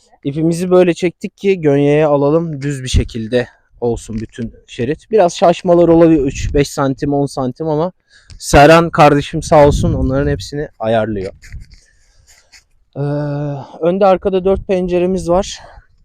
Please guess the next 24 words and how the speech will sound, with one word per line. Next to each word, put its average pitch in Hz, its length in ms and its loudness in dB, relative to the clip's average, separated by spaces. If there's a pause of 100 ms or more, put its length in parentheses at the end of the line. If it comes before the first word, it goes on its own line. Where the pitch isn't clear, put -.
(420)
Yanlarda 131 520 -2
da 123 140 0
dört 117 240 0
pencere 107 440 -4
var. 139 260 -4 (1120)
Bu 170 80 -2
sefer 202 680 0 (300)
şöyle, 185 560 0 (380)
e, 135 320 -6
firmayla 170 440 -2
konuştuğumda 165 800 -4 (680)
izocam 160 520 -4
yerine 160 360 -2
keçe 147 400 -10
tavsiye 101 500 -12
ettiler. - 540 -12
Yani 117 320 -4
son 127 300 -4
dönemlerde 120 560 -4
keçenin 127 380 -12
çok 127 240 -14
güzel 117 260 -6
randıman 113 480 -8
verdiğini, 104 480 -12